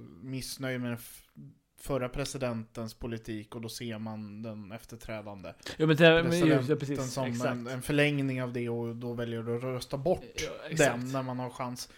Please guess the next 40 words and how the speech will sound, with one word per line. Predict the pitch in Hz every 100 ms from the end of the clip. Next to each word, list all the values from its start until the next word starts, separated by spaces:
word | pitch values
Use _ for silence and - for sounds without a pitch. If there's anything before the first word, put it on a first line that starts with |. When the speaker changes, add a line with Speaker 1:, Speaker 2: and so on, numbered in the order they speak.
| - -
Speaker 1:
Eller | 226
så | 196 175
kandiderar | 156 127 123 175 156
man | 120 113
inte. | 113 110
Det | 131
är | 139
ju | 135
också | 131 -
Speaker 2:
Exakt. | 131 117
Speaker 1:
en | 151
Speaker 2:
Ja, |
Speaker 1:
möjlighet | 147 139 131 123 123
Speaker 2:
exakt. | 123
Speaker 1:
att | -
Speaker 2:
Eh, | 147 143 139
och | 135 131 120 151
det | 156
är |
nog, | 156 151 151
jag | 147
tror | 160 151
jag, | 139 135 - -
tror | - 156 143
jag | 131
har | 131
hört | 123
någon | 131
gång | 123
att | 120
det | 127
är |
någon | 131 131 123
som | -
inte | 123 -
har | 69
gjort | 71 -
det, | -
liksom, | - 50 50
ändå. | 50 50 -